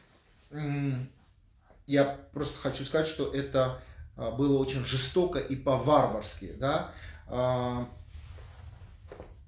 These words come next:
в результате, а, армянские войска освободили эти семь районов, а, для того, чтобы азербайджанская сторона не бомбила, а, во время девяностых годов.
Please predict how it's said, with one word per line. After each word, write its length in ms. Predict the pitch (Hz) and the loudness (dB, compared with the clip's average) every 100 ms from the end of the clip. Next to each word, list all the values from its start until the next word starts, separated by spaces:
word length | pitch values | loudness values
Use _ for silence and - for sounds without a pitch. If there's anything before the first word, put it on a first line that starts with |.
| - - - - - - | -18 -16 -16 -18 -20 -16
в 100 | - | -2
результате, 680 | 127 135 151 156 147 120 107 - | 2 4 6 8 6 4 -2 -2
а, 340 | 113 110 110 | 0 2 2
армянские 480 | 127 123 139 - 127 | 2 2 2 2 0
войска 420 | 120 135 139 131 | 4 4 4 2
освободили 600 | 110 - 110 123 120 113 | 2 0 2 2 2 0
эти 160 | 107 107 | 0 -2
семь 260 | - 120 110 | -2 -2 2
районов, 440 | 117 117 113 104 - - - - - | 2 2 0 -4 -8 -14 -14 -14 -8
а, 180 | - 110 | -2 0
для 140 | 120 | 0
того, 320 | 120 123 120 | 4 4 4
чтобы 440 | 113 120 101 107 107 | 2 -2 -2 -2 -2
азербайджанская 680 | 113 120 107 117 113 - - | -2 0 2 2 0 -4 -6
сторона 400 | - 113 113 113 | -2 0 2 0
не 140 | 120 | 0
бомбила, 840 | 110 131 127 139 180 196 185 185 - - - - | 4 6 6 4 6 6 4 2 -8 -10 -10 -2
а, 760 | - 123 123 123 123 120 113 104 | 4 6 8 8 6 2 -2 2
во 180 | 123 | 4
время 420 | 131 139 135 131 123 | 6 4 4 4 2
девяностых 600 | 123 135 135 131 127 110 | 2 4 4 4 0 2
годов. 400 | 127 117 117 | 4 4 2